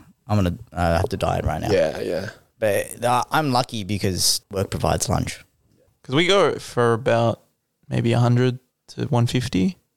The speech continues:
Speaker 3: Depends, 'cause Michelle's mum always brings us food.
Speaker 1: Yeah.
Speaker 3: <laughs> She's always, like, buying stuff, and we're like, Man, we need, we got, like, "I got steak in the fridge right now that's expiring."
Speaker 1: Yeah.
Speaker 3: And she,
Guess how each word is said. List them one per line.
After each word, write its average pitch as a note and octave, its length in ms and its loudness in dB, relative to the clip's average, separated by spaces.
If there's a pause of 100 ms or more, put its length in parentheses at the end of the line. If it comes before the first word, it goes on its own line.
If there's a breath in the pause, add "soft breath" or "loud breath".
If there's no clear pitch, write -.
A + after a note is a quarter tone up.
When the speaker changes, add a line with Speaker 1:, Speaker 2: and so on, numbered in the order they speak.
(240)
Speaker 3:
Depends, C3+ 400 2
'cause B2 240 0
Michelle's B2 380 2
mum A#2 180 2
always A2+ 220 2
brings A#2 260 0
us A2+ 100 2
food. - 220 -4 (200)
Speaker 1:
Yeah. E2 260 -4 (220)
Speaker 3:
<laughs> - 240 -10
She's - 200 -2
always, C3+ 240 2
like, A#2+ 180 0
buying B2 360 2 (220)
stuff, D#3 360 -2
and A2+ 100 2
we're A#2 80 4
like, A2 160 0 (340)
Man, A#2+ 120 -4
we A#2+ 80 0
need, C3+ 160 0
we A#2+ 80 -4
got, D3 140 2
like, - 320 -4 (320)
"I D#3 40 0
got D#3+ 120 2
steak D#3 300 2
in D3+ 60 2
the A#2 60 2
fridge D3+ 220 0
right A#2 80 2
now A2+ 100 0
that's A2 180 -4
expiring." C3 600 2
Speaker 1:
Yeah. - 140 -2
Speaker 3:
And C3 120 4
she, C3 140 -2